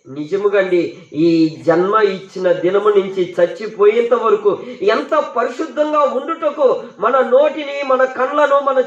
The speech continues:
చెవులను, మన నడక, మన మార్గాన్ని ఎంతగా సిద్ధపరచుకొని, ఆ మార్గాన్ని చక్కదిద్దుకొని, నడిచి, నడిచి, నడిచి వెళ్ళిపోవాలి ఈ లోకాన్ని.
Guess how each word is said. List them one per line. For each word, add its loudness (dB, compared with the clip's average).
చెవులను, 0
మన -2
నడక, 0
మన 0
మార్గాన్ని -4
ఎంతగా -2
సిద్ధపరచుకొని, -4
ఆ -2
మార్గాన్ని -2
చక్కదిద్దుకొని, -2
నడిచి, -2
నడిచి, -6
నడిచి -4
వెళ్ళిపోవాలి 2
ఈ -8
లోకాన్ని. -8